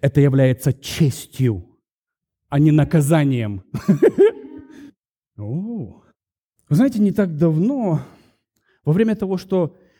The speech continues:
мир просто начал сходить с ума. И ты, ты просто смотришь сейчас, и ты не знаешь, ну, мир просто реально потерял все, сошел с ума.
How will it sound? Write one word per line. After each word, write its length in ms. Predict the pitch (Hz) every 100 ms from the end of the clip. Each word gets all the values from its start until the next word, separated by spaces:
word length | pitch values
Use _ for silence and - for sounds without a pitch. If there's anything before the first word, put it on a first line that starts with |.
| _
мир 360 | - 160 220 277
просто 380 | - 170 - 156
начал 380 | 185 220 196 165
сходить 520 | - - 151 175 -
с 140 | -
ума. 260 | 151 151 - - - - _ _ _ - - _ _ _ -
И 60 | 254
ты, 140 | 294
ты 80 | 226
просто 220 | 240 214
смотришь 440 | 175 262 262 226
сейчас, 440 | - 196 240 262 226
и 40 |
ты 80 | 202
не 100 | 226
знаешь, 280 | 233 269 -
ну, 140 | 160 - _ - _ - _ _ _ _
мир 240 | 170 240 294
просто 280 | 226 - 180
реально 280 | 208 226
потерял 540 | 175 143 156 185 185 - - _ _ _ _ _
все, 240 | - 131 - _ _ _ _
сошел 240 | - 190 220
с 60 |
ума. 220 | 165 -